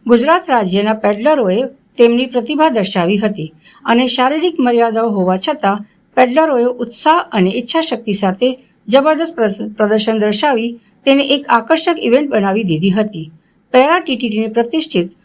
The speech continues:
સ્પર્ધાની યજમાની કરવી એ ટેબલ ટેનિસ એસોસિએશન ઓફ બરોડા માટે એક ઉત્તમ અનુભવ રહ્યો હતો.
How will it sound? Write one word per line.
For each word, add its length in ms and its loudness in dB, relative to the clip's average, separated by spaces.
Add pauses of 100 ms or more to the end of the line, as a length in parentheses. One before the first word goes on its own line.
(120)
સ્પર્ધાની 680 0
યજમાની 460 -2
કરવી 440 -2
એ 80 2
ટેબલ 360 0
ટેનિસ 400 0
એસોસિએશન 720 -2
ઓફ 180 -2 (360)
બરોડા 340 4
માટે 320 -2
એક 260 -2
ઉત્તમ 380 0
અનુભવ 320 0
રહ્યો 260 0
હતો. 400 -8